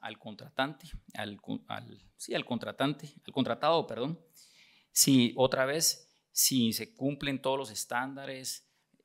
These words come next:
eh, técnicos de la carretera, y si no se cumplen, pues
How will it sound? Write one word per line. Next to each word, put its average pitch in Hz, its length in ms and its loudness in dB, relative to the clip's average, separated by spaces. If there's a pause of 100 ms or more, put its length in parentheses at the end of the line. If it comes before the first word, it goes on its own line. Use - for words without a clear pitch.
eh, 107 240 -10
técnicos 143 640 -4
de 113 100 -2
la 110 120 -2
carretera, 135 680 0 (340)
y - 120 0
si 127 140 4
no 127 200 4
se 151 140 -4
cumplen, 156 420 -6
pues - 480 0